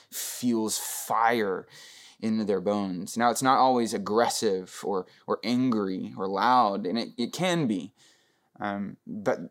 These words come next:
more, the point is to send the team out with power and vision and direction and purpose. And this morning,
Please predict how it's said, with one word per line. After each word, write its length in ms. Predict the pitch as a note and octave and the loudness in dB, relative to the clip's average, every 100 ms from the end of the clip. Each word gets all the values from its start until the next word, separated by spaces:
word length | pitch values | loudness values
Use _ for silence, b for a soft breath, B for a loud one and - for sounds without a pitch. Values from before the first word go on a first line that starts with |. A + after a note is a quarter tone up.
| _ _ | _ _
more, 200 | B2 C3 | -2 0
the 120 | B2 | 0
point 400 | B2 D3+ C#3+ C3 | 0 0 0 -2
is 760 | - A#2 A#2 A2 G#2 - - - b b b _ - A2 | -2 2 2 2 0 -4 -6 -10 b b b _ -12 -4
to 180 | - A#2 | -2 0
send 520 | - - C#3+ C#3 C#3+ | 0 2 2 2 0
the 180 | B2+ A#2+ | 0 -2
team 460 | - C3+ B2 A#2 - | 0 2 2 2 2
out 500 | G#2 G#2+ G#2+ - A2+ | 4 6 4 0 -2
with 280 | G#2 G#2 B B B - | -2 -4 B B B -8
power 800 | - - B2+ C3 B2 G#2+ G2 | -6 0 6 6 8 6 4
and 300 | F#2+ F#2+ G#2 | 2 0 0
vision 600 | G2+ B2 C3+ A2 A2 G2 F2+ E3+ B - | 2 4 4 2 0 -2 -4 -10 B -4
and 180 | A2+ | 0
direction 640 | G#2+ G#2+ A#2+ A#2+ - A#2+ A2 | 2 4 2 2 0 2 2
and 180 | G#2 | 0
purpose. 600 | - - A#2+ A#2+ G#2+ - - | -2 2 2 4 2 0 0
And 240 | A2 A#2 | 2 6
this 400 | C3 D3+ - - | 6 6 4 2
morning, 640 | B2+ B2+ C3 G#2 G2 G#2 | 2 2 4 2 -2 -8